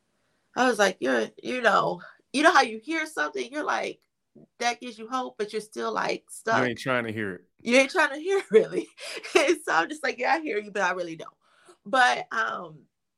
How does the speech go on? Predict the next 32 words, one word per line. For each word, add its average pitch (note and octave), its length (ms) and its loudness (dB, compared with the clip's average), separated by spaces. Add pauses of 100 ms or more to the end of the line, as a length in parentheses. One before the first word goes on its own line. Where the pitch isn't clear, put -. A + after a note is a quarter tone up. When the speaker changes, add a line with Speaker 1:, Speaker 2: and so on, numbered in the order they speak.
(120)
Speaker 1:
but A#3 180 -6
it C4+ 100 -4
was C4 180 -8
something D4 320 -6
that - 260 -6 (320)
gave G#3+ 200 -2
me G#3+ 60 -4
a G3+ 80 0
little G3 140 0
bit F#3 120 -8
of - 80 -12
hope. F3 260 -10 (1700)
But A3+ 280 4
years D4 320 0
later, B3 340 2
I G#3 120 2
realized G3+ 880 -6
that F#3 420 -4 (920)
I A#3+ 180 6
was A3 220 0
asking A#3+ 420 -6
for F#3+ 140 -6
God G3 260 -6
to - 140 -14
enlarge F#3 360 0
my F3 100 -8
territory. F#3+ 800 -6 (760)
I A3 180 8
never A#3+ 360 0
would A#3 160 -4
have G#3+ 120 -6
expected G3+ 840 -4